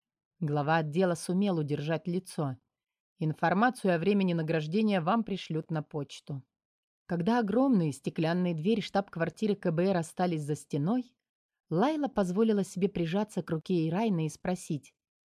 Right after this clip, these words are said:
"Я была очень наглой?" "Ты была великолепна", усмехнулся он.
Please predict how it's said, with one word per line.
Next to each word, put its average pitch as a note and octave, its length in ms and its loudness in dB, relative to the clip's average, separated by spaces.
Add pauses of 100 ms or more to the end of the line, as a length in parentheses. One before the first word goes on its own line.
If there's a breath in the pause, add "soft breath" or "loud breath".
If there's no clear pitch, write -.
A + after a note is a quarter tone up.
(180)
"Я F3+ 160 0
была G3 240 0
очень F#3 420 -4
наглой?" D3+ 560 -4 (640)
"Ты C#3+ 140 -8
была C#3+ 220 -2
великолепна", C#3+ 1000 -2 (400)
усмехнулся E3 720 -2
он. C3 260 -4